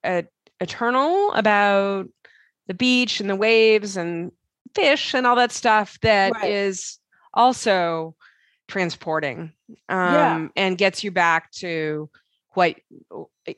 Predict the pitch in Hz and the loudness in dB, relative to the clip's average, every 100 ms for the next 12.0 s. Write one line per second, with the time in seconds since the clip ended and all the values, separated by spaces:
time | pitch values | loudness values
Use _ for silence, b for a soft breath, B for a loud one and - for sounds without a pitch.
0 | _ 160 - _ - 190 165 - _ - | _ -20 -20 _ -14 -8 -8 -10 _ -4
1 | 175 175 165 160 B B B B - 190 | 0 2 2 0 B B B B -2 0
2 | 185 240 247 226 214 240 247 190 190 196 | 2 2 2 0 0 0 2 2 2 0
3 | 170 190 175 180 - - - 175 160 - | -2 -4 -4 -6 -8 -8 -4 -4 -4 -6
4 | 175 170 170 170 180 175 170 165 - - | -4 -2 -2 -2 -4 -4 -6 -10 -14 -20
5 | - 170 - 180 170 - 160 156 135 156 | -20 -18 -8 -2 -2 0 -2 -2 -4 -10
6 | - 175 - - _ - 175 - 135 117 | -10 -12 -14 -20 _ -6 -6 -8 -8 -8
7 | - _ _ _ _ 226 269 233 185 - | -10 _ _ _ _ 0 2 2 0 -12
8 | - _ _ - 214 196 214 220 - 269 | -20 _ _ -2 2 2 2 2 0 -2
9 | 302 233 202 180 - 190 180 180 - 175 | -4 -4 -4 -4 -6 -6 -4 -4 -2 0
10 | 170 175 - 175 156 160 - 185 185 - | 0 0 -2 -4 -4 -6 -2 -2 -2 -2
11 | 190 175 165 151 165 113 160 - 165 | -2 -2 -2 0 0 -2 -4 -8 -14